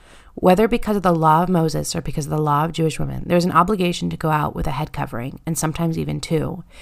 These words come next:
His interpretation of these sources seems to extend to all women, married or not." Maimonides is further cited that it was grounds for divorce for a woman to leave the house without a chador, a garment, a garment made up of a cloak that covers the body and the hair with an opening at the front.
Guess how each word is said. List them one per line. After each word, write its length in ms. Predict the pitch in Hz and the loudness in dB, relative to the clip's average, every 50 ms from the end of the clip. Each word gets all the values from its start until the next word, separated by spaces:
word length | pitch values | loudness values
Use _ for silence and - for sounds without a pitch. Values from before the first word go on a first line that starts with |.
| - - | -16 -8
His 120 | - 180 202 | -2 0 0
interpretation 680 | 202 - 208 214 - 190 185 202 190 185 - - 208 | 0 2 0 0 0 -2 -2 0 0 0 0 -2 -4
of 60 | 185 | -4
these 180 | 165 180 170 - | -2 -4 -4 -2
sources 380 | - 170 160 143 - - 135 | -2 -2 -4 -2 -4 -6 -6
seems 220 | 131 - 156 160 156 | -4 -4 -4 -4 -4
to 80 | - 170 | -4 -6
extend 320 | - - - 151 147 147 - | -6 -4 -4 -4 -4 -4 -4
to 100 | - - | -6 -4
all 200 | - 156 156 160 | -2 0 2 6
women, 420 | 156 151 147 - - - - 190 190 - | 6 6 4 4 -2 -8 -10 -10 -10 -6
married 400 | 185 170 165 160 151 147 147 - - - | -6 -4 -4 -4 -4 -6 -6 -8 -8 -8
or 140 | 147 135 | -8 -6
not." 420 | 135 139 156 135 - - - - - - - - - - - - _ - - - - - - | -4 -4 -6 -6 -8 -12 -16 -20 -20 -20 -20 -20 -20 -20 -20 -20 _ -20 -20 -20 -20 -12 -6
Maimonides 540 | - 196 196 190 190 214 233 208 254 240 - | -2 0 4 4 4 4 2 0 -2 -2 -2
is 100 | 196 180 | -4 -8
further 260 | - - 156 156 165 170 | -6 -6 -6 -4 -4 -6
cited 560 | - - 147 139 139 131 135 139 151 - - - - - - - - - | -6 -4 -4 -4 -4 -4 -6 -6 -8 -10 -14 -20 -20 -20 -20 -20 -14 -6
that 100 | - 180 | -2 -2
it 60 | 175 156 | 0 0
was 120 | 180 160 | -2 -2
grounds 320 | - 170 156 165 185 208 | 0 0 0 0 0 -2
for 120 | - - 220 | -4 -4 -4
divorce 540 | 170 170 147 143 151 151 185 156 147 - - | -4 -4 -4 0 2 2 2 2 0 -4 -6
for 100 | - 151 | -6 -4
a 40 | 156 | -4
woman 200 | 160 156 151 151 | -4 -4 -4 -6
to 120 | 156 160 | -6 -6
leave 200 | 160 170 165 165 | -4 -4 -4 -4
the 180 | - 165 - - | -4 -6 -6 -2
house 220 | - 151 170 - | -2 -2 -2 -4
without 180 | - 151 143 139 | -6 -8 -8 -8
a 60 | 147 | -10
chador, 560 | 139 - - 147 143 147 143 131 139 147 - - - | -10 -10 -12 -10 -8 -8 -8 -8 -8 -8 -10 -12 -10
a 80 | - 185 | -10 -8
garment, 440 | 143 - 156 156 165 175 180 175 - - | -4 -2 -2 0 0 -2 -4 -4 -4 -6
a 60 | 170 | -2
garment 420 | 151 180 180 202 220 226 202 180 | 2 2 4 4 2 0 -2 -2
made 140 | - 170 165 | -4 -4 -2
up 80 | 160 156 | -2 -4
of 80 | 156 | -6
a 40 | 151 | -6
cloak 420 | - - - - 233 220 226 - - | -8 -8 -4 -2 -2 -2 -2 -4 -8
that 100 | 196 - | -10 -8
covers 240 | - 151 156 143 | -8 -8 -8 -6
the 120 | 139 160 131 - - | -8 -10 -10 -10 -2
body 380 | - 180 165 165 165 170 170 - | 4 6 6 6 4 0 -4 -6
and 100 | 143 143 | -8 -10
the 60 | 143 | -10
hair 340 | 135 165 185 185 175 180 170 | -6 -4 -2 -2 -2 -2 -2
with 140 | 170 - - | -2 -4 -4
an 60 | - | -4
opening 360 | - 156 139 - 151 151 147 | -4 -8 -6 -6 -8 -8 -8
at 120 | 139 139 - | -6 -6 0
the 80 | - | 0
front. 520 | - - - - 143 143 - - - - | 0 0 -2 -8 -10 -10 -12 -14 -18 -18